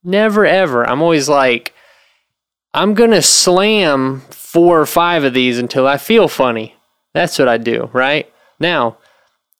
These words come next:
what are you gonna be slamming? Uh, you know what's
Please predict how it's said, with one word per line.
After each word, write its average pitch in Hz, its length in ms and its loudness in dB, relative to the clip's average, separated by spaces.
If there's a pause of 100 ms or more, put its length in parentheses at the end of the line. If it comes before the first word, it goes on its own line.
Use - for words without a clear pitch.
(260)
what 120 200 2
are 139 40 2
you 139 120 0
gonna 160 140 2
be 160 140 0
slamming? 156 600 0 (640)
Uh, 127 380 0 (580)
you 147 120 -4
know 190 120 2
what's 196 340 0